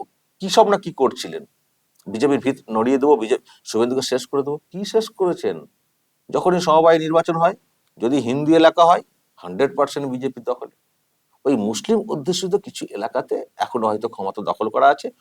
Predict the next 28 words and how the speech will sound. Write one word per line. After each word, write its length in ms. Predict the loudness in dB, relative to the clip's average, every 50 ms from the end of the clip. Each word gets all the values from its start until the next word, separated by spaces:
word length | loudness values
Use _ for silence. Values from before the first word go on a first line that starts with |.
| _ 4
ওই 120 | 4 4
ভয় 280 | 4 6 4 4 4 4
দেখিয়ে। 400 | 2 -2 -4 -4 -8 -16 -16 -20 _ _ _ -20 -20 -20 -20 _ _
কিন্তু 180 | -6 -2 0 0
আমি 220 | 2 2 2 2
এটাও 200 | 4 4 4 4
খবর 300 | 4 4 4 4 4 4
পাচ্ছিলাম, 540 | 4 2 0 0 -2 -8 -2 -2 -2 -2 -2 _ _ _ _ _ _ _ _ _ _ _ _ _ -20 -20 _ _ -2
এদিকে 320 | -2 0 2 4 4 4
যেমন 260 | 4 4 2 2 0 0 -4 _ _ _ _ _ _ _ -8
হিন্দুরা 320 | -6 -4 0 4 6 6 6 6
ঐক্যবদ্ধ 480 | 4 -2 -4 -2 -2 0 2 2 4 2
হয়েছেন, 520 | 2 4 4 2 2 2 0 0 -2 -2
যেসব 340 | -8 -6 -2 -2 -2 0 2
এলাকা 260 | 2 2 4 4 4 2 2 0
হিন্দু 320 | -14 -16 -14 -14 -14 -14 _ _ _ _ _ _ _ 0
এক, 200 | 0 0 0 2
এক 240 | 2 2 2 2 0 2
চান্সে 440 | 4 4 4 4 2 2 2 2 2
শুভেন্দুর 440 | -2 -4 -2 -2 0 0 -2 -4 -4
দিকে 200 | -4 -6 -6 -4
ভোট, 200 | -2 -2 -4 -4 _ _ _ _ _ _ _ _ _ _ -10
কিন্তু 160 | -6 -4 -4
মুসলিম 500 | -4 -4 -6 -8 -8 -6 -8 -8 -6 -6
এলাকা 240 | -6 -6 -4 -6 -8
থেকেও 240 | -8 -6 -6 -4 -4
নাকি 220 | -4 -6 -12 -14
অনেকে 440 | -12 -12 -10 -12 -12 -10 -10 -10 -10